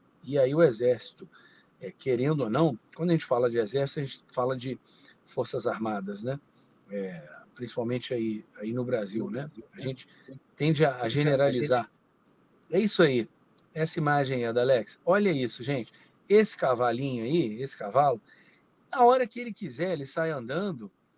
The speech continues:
e essa cadeira aí não representa absolutamente nada. Ela vai incomodar um tempo, mas imagine, até esse cavalo sair correndo, essa cadeira vai sair quicando, vai se quebrar, uma hora vai se desintegrar e o cavalo vai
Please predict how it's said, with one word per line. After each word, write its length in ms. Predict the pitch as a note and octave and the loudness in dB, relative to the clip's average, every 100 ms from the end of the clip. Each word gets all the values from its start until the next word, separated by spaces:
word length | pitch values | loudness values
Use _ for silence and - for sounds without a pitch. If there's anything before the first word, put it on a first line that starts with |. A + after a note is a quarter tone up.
| _ _ _ | _ _ _
e 100 | D#4+ | -6
essa 240 | C4 G#3 G#3+ | -4 -4 -2
cadeira 480 | G3 C#3+ E3 F#3 | -2 0 0 0
aí 180 | E3 E3 | -2 -2
não 140 | A3 A#3 | 0 2
representa 800 | A3 - C#3 A#2 D3+ G3+ F#3 B2 A2+ A#2 | 2 0 -8 -4 -4 -4 -2 -4 -4 -6
absolutamente 760 | E3+ - G#3+ G3+ D3 D3+ F#3+ F#3+ | -6 -4 -4 -2 -2 -2 -4 -6
nada. 520 | B2+ D#3 E3+ G#2+ F2+ - _ - | 2 2 2 -2 -10 -12 _ -8
Ela 220 | A#3+ G3+ | 0 2
vai 180 | C#3 C3+ | 2 2
incomodar 500 | - C3+ C#3+ C3 D#3+ | -2 -2 0 0 0
um 80 | |
tempo, 300 | D#3+ D3+ F3 - | 0 -2 -2 -2
mas 180 | C#3+ C#3+ | -4 0
imagine, 460 | D#3+ B2 A#2 F#3 | 0 0 0 0
até 220 | C#3 E3+ | 2 0
esse 120 | F#3 - | -2 -2
cavalo 380 | B2 B2 D3 - - - _ | -2 2 0 -2 -20 -20 _
sair 220 | - C#3 | 0 0
correndo, 440 | C3 A2 G#2+ F3 D3 | 0 -4 2 2 2
essa 160 | C#3+ | -4
cadeira 320 | - B2+ D3+ | -4 0 0
vai 120 | C3+ B2+ | 2 0
sair 200 | B2 A#2 | -2 -4
quicando, 440 | A2+ - F3 D#3+ | -10 -2 -2 2
vai 120 | C3 | 0
se 140 | - B2+ | -2 -6
quebrar, 400 | C#3 A#2+ D3 F3+ | -2 0 2 2
uma 160 | E3 | 2
hora 180 | E3 F3+ | 2 4
vai 140 | D#3 | 2
se 120 | D3 D3 | 0 -8
desintegrar 600 | B2+ C#3+ C3+ B2 C#3+ E3+ | -8 -4 -2 -2 0 -2
e 40 | |
o 40 | |
cavalo 420 | E3+ F#3 E3+ F3+ E3 | -2 -2 -2 -2 -2
vai 280 | D#3+ G3 | -2 -4